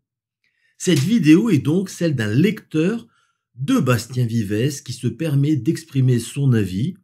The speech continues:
J'en profite pendant que je le peux encore. Et pourquoi je fais ça, me direz-vous ? Tout simplement parce qu'en salissant de la sorte un auteur,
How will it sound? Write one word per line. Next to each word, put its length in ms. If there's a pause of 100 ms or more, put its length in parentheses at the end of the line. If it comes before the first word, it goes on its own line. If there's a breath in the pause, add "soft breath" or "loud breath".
(640)
J'en 160
profite 380
pendant 480
que 100
je 140
le 180
peux 140
encore. 640 (640)
Et 100
pourquoi 340
je 140
fais 220
ça, 320
me 160
direz-vous ? 580 (720)
Tout 160
simplement 680
parce 280
qu'en 160
salissant 960
de 140
la 180
sorte 560
un 280
auteur, 720